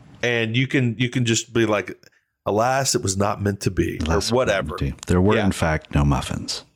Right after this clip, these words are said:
Speaker 1: There were, in fact, no muffins. So, and that's when Ace Steel decided to, to make the bite. There were no muffins left.
Speaker 2: No muffins left.
Speaker 1: He, he's gonna get it. He wanted, you know what? You know what Ace Steel wanted that night, Kevin?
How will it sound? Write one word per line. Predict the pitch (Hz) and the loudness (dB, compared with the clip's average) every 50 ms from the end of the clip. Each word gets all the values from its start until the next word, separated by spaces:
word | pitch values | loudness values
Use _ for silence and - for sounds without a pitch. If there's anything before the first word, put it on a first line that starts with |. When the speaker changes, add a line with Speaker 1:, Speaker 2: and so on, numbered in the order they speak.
| - _ - | -12 _ -2
Speaker 1:
There | 117 117 113 | 0 2 2
were, | 110 113 113 110 | 2 2 2 0
in | 104 | 0
fact, | - - 107 101 95 80 | 0 0 0 0 -2 -2
no | 92 95 95 95 95 95 90 | -4 -4 -2 0 0 0 0
muffins. | 85 87 82 78 - - - - - - - - _ _ _ _ _ _ _ _ - - _ _ | 0 -2 -6 -6 -8 -10 -14 -12 -12 -12 -12 -12 _ _ _ _ _ _ _ _ -20 -20 _ _
So, | - - 120 110 104 104 98 92 _ _ _ _ - - _ _ _ _ _ _ _ _ - | -2 0 2 2 2 0 -2 -6 _ _ _ _ -20 -20 _ _ _ _ _ _ _ _ -4
and | 110 107 | 0 0
that's | 104 101 107 - - | 0 0 0 -2 0
when | 120 110 | 0 2
Ace | 113 117 120 - | 2 2 0 0
Steel | - - 123 123 120 | 0 0 2 2 2
decided | 117 117 - - 123 120 123 120 117 | 2 2 2 2 2 2 2 0 2
to, | 127 120 117 117 | 2 2 2 2
to | 117 - 123 | 0 0 0
make | 123 127 123 - | 0 0 0 0
the | 127 | -2
bite. | 123 127 131 131 117 - | 0 0 0 0 0 -2
There | 107 95 | 0 0
were | 95 | 0
no | 98 107 110 | 0 0 0
muffins | 113 113 113 110 87 117 107 101 110 | 2 2 0 0 0 -2 -2 0 2
left. | 110 117 127 139 139 - 110 | 2 4 2 2 2 2 2
Speaker 2:
No | 113 113 | 4 4
muffins | 127 131 131 - 131 127 | 4 2 2 2 2 2
left. | 143 151 147 104 104 | 4 2 2 0 -2
Speaker 1:
He, | - - - | -6 -4 -2
he's | 127 127 131 | 0 0 2
gonna | 139 131 120 | 2 2 2
get | 117 117 113 | 2 2 2
it. | 104 - - - _ | 0 -2 -4 -8 _
He | - 143 | 2 4
wanted, | 151 160 147 127 117 110 120 | 4 4 4 2 2 2 2
you | 120 | 2
know | 127 127 | 2 4
what? | 123 117 127 156 180 - - _ _ _ _ _ _ - | 4 4 4 2 2 0 -4 _ _ _ _ _ _ -2
You | 101 110 | 0 2
know | 143 | 4
what | 175 185 | 4 4
Ace | 170 156 147 - | 4 4 2 2
Steel | - 156 139 110 | 2 2 2 2
wanted | 95 101 101 107 117 117 | 4 2 2 2 2 2
that | 120 120 113 - | 2 2 2 2
night, | 123 120 123 110 - | 0 0 0 0 0
Kevin? | - 123 127 98 90 | 0 0 2 2 2